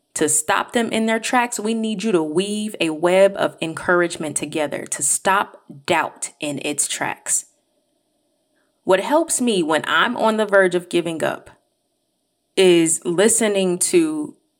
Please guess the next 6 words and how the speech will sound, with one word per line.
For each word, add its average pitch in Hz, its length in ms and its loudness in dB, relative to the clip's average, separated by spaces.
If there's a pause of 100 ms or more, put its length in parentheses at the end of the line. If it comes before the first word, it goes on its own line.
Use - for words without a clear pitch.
(140)
short 220 640 2
inspirational 180 720 0
videos, 233 760 0 (800)
watching 175 680 0 (100)
uplifting 165 760 -2
films 247 960 2